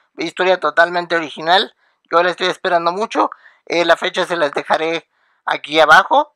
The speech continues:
para que la tengan en mente, para que la vean cuando salga. Y pues yo estoy muy feliz de haber visto este tráiler de Elementos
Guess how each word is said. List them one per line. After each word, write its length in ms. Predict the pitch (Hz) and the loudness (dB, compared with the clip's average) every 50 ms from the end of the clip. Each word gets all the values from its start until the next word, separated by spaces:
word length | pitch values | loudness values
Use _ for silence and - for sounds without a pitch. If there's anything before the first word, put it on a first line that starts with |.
| _ | _
para 240 | - 156 151 147 139 | 0 0 0 0 -2
que 520 | - 151 147 143 143 139 139 143 - - _ _ _ _ _ _ _ - | -6 -8 -8 -6 -6 -6 -6 -6 -8 -12 _ _ _ _ _ _ _ -10
la 180 | 131 143 151 | -6 -6 -2
tengan 300 | 147 160 170 175 180 175 | -2 0 2 2 2 2
en 200 | 160 151 147 151 | 0 -4 -8 -6
mente, 360 | 165 185 208 214 202 214 226 214 | -4 -2 -2 -2 0 0 0 2
para 280 | - - 160 151 143 | 2 2 2 2 0
que 120 | - 147 147 | -2 -4 -2
la 120 | 147 143 | -2 0
vean 420 | 160 180 208 240 262 269 269 262 _ _ _ _ _ _ _ _ | 2 2 4 4 4 4 2 -2 _ _ _ _ _ _ _ _
cuando 280 | - 147 156 151 151 170 | -6 -6 -6 -6 -8 -4
salga. 520 | - 220 208 214 196 - 240 - - _ _ _ _ _ _ _ _ _ | 0 2 2 2 4 2 0 0 0 _ _ _ _ _ _ _ _ _
Y 100 | - 139 | -20 -18
pues 140 | - 165 160 | -14 -8 -4
yo 80 | 180 | -4
estoy 260 | 196 196 - 185 202 208 | -4 -2 -2 -4 -4 -4
muy 180 | 208 208 202 | -4 -4 -4
feliz 460 | - - 196 160 170 220 240 - - | -4 -4 -6 -6 -6 -8 -10 -12 -4
de 100 | - 151 | 0 0
haber 260 | 151 143 147 151 156 160 | 0 2 2 -2 -2 -4
visto 500 | 160 160 - - - 175 175 170 - _ _ _ _ _ _ _ _ _ | -6 -12 -8 -4 -2 -2 -2 -4 -6 _ _ _ _ _ _ _ _ _
este 300 | - - 170 - - - | -10 -10 -6 -6 -6 -4
tráiler 400 | - 160 165 165 170 175 170 156 | 0 0 0 0 0 -2 -2 -2
de 220 | 143 139 135 135 | -2 -4 -4 -4
Elementos 760 | 135 143 147 160 185 208 226 226 214 233 240 277 - - - | -6 -6 -6 -2 0 0 0 0 2 2 0 0 -2 -6 -20